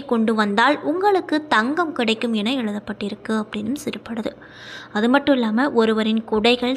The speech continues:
செருப்புகள், வண்டிகள், கருவிகளை காக்கைக்கு தாக்கினால் அவருக்கு ஏதோ ஆபத்து வரப்போகுது என்பதை உணர்த்தும் அப்படின்னும் சொல்லப்படுது. மேலும் காகங்கள் மண்ணையோ தானியங்களையோ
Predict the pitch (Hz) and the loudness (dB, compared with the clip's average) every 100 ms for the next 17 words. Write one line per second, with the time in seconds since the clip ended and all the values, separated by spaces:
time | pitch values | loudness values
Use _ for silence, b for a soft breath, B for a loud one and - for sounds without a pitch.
0 | - - 233 262 277 247 262 226 208 240 | -2 2 2 2 0 0 0 0 0 0
1 | 302 285 254 277 - - - 247 247 311 | 0 0 0 -2 -8 -20 0 4 6 6
2 | 330 285 247 254 - 226 220 - 302 285 | 4 4 2 0 2 4 4 4 0 0
3 | 254 254 214 208 214 226 349 - 202 208 | -4 0 -2 -2 -4 -4 -4 -6 -4 -4
4 | 208 220 202 214 226 339 240 214 220 233 | -4 -4 0 2 2 2 2 2 2 0
5 | - 202 214 277 311 302 285 294 233 208 | 0 0 -2 -2 -2 0 2 2 0 -4
6 | 214 220 214 202 214 233 226 214 208 208 | -6 -8 -8 -8 -8 -6 -4 -4 -6 -6
7 | 294 226 196 - 208 - - - B B | -6 -8 -8 -8 -8 -10 -14 -20 B B
8 | B B B B B 302 302 302 302 277 | B B B B B 0 0 0 4 4
9 | 285 311 294 285 247 233 240 339 302 285 | 4 2 0 0 2 2 2 -2 -2 0
10 | 247 220 226 262 254 226 214 | 4 6 6 2 0 0 2